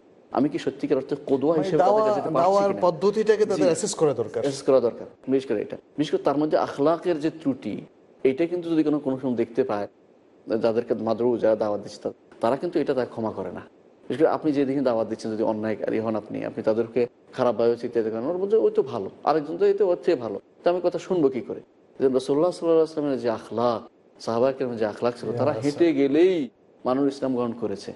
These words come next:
Speaker 1: তারা হেঁটে গেলেই ইসলাম গ্রহণ করেছে। এই জন্য ওমর রাদিয়াল্লাহু আনহুর সময়ে যখন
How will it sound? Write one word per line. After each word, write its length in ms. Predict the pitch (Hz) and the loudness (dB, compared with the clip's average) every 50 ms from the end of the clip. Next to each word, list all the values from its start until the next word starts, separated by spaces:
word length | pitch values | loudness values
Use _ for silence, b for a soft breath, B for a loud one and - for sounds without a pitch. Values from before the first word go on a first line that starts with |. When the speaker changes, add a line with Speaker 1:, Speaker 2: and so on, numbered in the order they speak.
| - - - | -14 -8 -6
Speaker 1:
তারা 140 | 110 117 | -4 -4
হেঁটে 220 | 120 127 131 139 131 | -4 -2 -2 0 0
গেলেই 200 | 131 - - - | 2 2 2 0
ইসলাম 220 | - - 127 113 | 0 -2 -4 -6
গ্রহণ 180 | 110 107 101 104 | -6 -6 -6 -8
করেছে। 320 | - - - 92 - - - - _ _ _ _ - - | -8 -8 -10 -10 -10 -14 -18 -20 _ _ _ _ -4 -2
এই 120 | - 147 | 0 2
জন্য 240 | 160 185 180 196 202 | 2 2 0 2 0
ওমর 220 | 170 139 147 151 | 0 0 2 2
রাদিয়াল্লাহু 360 | 156 160 151 160 151 156 151 143 | 2 2 2 0 0 0 0 0
আনহুর 380 | 139 135 139 156 160 165 - - _ _ _ - | -2 -4 -4 -2 -2 -2 -2 -6 _ _ _ -12
সময়ে 400 | - - 135 151 165 165 135 120 | -6 -2 0 2 2 2 2 0
যখন 460 | 104 120 110 - 139 143 131 120 - | -2 -4 -6 -6 -4 -4 -4 -4 -6